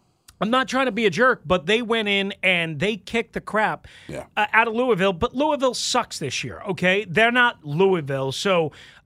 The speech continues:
Speaker 1: I mean, like, we can't get all worked up. But, I mean, here they are. They're going on the road, normally a hostile environment, against a winless, desperate team.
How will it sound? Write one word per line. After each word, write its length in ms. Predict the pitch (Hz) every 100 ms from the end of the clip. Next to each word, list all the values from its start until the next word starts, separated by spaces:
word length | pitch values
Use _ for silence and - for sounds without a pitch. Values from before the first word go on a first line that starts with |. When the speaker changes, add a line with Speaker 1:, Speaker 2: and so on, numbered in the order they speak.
| -
Speaker 1:
I 60 |
mean, 240 | 220 214 214
like, 220 | 208 196
we 120 | 220 226
can't 340 | - 262 254 - _ _ _ _ _ _ _ _ _ _ _ - 113
get 200 | 226 220
all 280 | 220 220
worked 380 | 208 208 214 -
up. 240 | 208 262 _ _ _ _ -
But, 140 | 226
I 40 | 240
mean, 160 | 220
here 260 | 190 294 370
they 180 | 302 262
are. 460 | 277 254 135 131 - _ _ _ _ _ -
They're 120 | 233
going 360 | 262 240 226 220
on 240 | 247 330
the 100 | 370
road, 460 | 277 196 156 170 185 _ _ _ _ _ _ _ _ _ _ _ _ _
normally 540 | 143 208 285 302 277 262
a 60 |
hostile 640 | 202 208 202 - 185 165 156
environment, 680 | 151 143 131 117 120 175 - - _
against 460 | 208 180 208 202 -
a 100 | 185
winless, 640 | 147 147 294 339 311 - - 156
desperate 580 | 170 247 - - 247 254
team. 480 | - 214 143 123